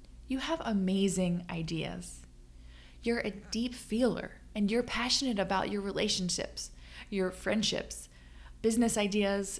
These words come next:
and creative projects, all at the same time. You have the capacity to be called to all of these different realms of life at the same time. Stop turning over rocks just to be disappointed that you still haven't found your passion.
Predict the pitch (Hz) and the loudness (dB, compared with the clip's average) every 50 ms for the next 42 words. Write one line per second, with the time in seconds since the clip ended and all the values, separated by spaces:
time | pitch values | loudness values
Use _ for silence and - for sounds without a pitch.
0 | - - 185 - - - 202 185 196 202 202 202 - - 156 170 - 202 214 208 | -6 -6 -6 -6 -2 0 2 2 2 2 0 -2 0 0 0 2 2 0 0 0
1 | - - - - - - - - - - - - - - - - - - - - | -4 -8 -8 -12 -16 -18 -18 -18 -18 -18 -18 -18 -18 -18 -20 -20 -20 -20 -20 -20
2 | - - - - 226 254 311 349 349 330 - - 277 277 269 214 - 214 247 285 | -20 -10 -6 -4 -4 -2 -2 0 0 -2 2 2 4 4 4 2 2 2 2 2
3 | 247 - - 170 180 - - - - - - - - - - - - - - - | 2 2 0 -2 -6 -8 -12 -18 -18 -18 -18 -18 -20 -20 -20 -20 -20 -18 -18 -18
4 | - - - - - - - - - - - 240 269 277 269 - - 320 311 269 | -18 -18 -18 -18 -18 -18 -16 -16 -12 -2 2 2 2 4 2 0 0 0 2 2
5 | 262 247 247 - 240 - - - 226 226 233 - - 226 190 165 - - - - | 0 -2 -2 -4 -6 -6 -4 -2 0 0 0 0 0 0 0 -2 -4 -2 -2 -2
6 | 202 190 214 214 - - - 220 226 226 240 247 247 - 226 196 - - 190 196 | -2 -2 -2 -4 -4 -6 0 0 2 2 2 0 0 -4 -4 -2 0 0 2 4
7 | 220 254 269 285 285 - 254 240 247 - 220 214 214 208 190 - 196 175 180 175 | 4 4 2 2 2 2 -2 -2 2 2 2 2 2 -2 -2 -2 -2 -2 2 2
8 | 180 185 185 190 175 196 202 180 170 170 170 165 170 170 - - - - 185 175 | 2 2 2 0 0 0 -2 -2 -2 -2 0 0 0 -2 -4 -8 -4 -4 -4 -4
9 | - - - 180 175 175 170 165 165 160 - - 175 160 147 143 147 165 180 - | -4 -4 -2 0 0 2 0 0 -2 -6 -6 -8 -6 -6 -6 -6 -8 -10 -12 -16
10 | - _ _ - - - - - 208 202 240 262 262 - - - 254 254 240 233 | -20 _ _ -14 -10 -8 -4 -2 -2 0 0 -2 -4 -4 -6 -4 -2 0 2 2
11 | 226 214 214 196 202 - - - 190 - - - - - - - - - - - | 2 2 0 0 0 0 0 0 -2 -4 -8 -8 -8 -10 -12 -14 -18 -18 -10 -2
12 | - 226 247 247 - - 285 233 247 208 220 214 - 214 - 196 208 208 208 - | -2 0 0 0 0 -2 0 0 2 2 2 2 0 -2 0 0 2 2 2 0
13 | 214 175 202 208 - - - 220 220 202 220 214 196 196 190 - - 185 185 190 | -2 -2 -2 -2 -2 0 0 0 0 2 0 0 0 -2 -4 -2 -2 0 2 2
14 | 185 180 175 170 - - 165 156 - - - - 143 165 180 | 2 2 0 -2 -2 -4 -6 -4 -4 -4 -4 -6 -6 -8 -10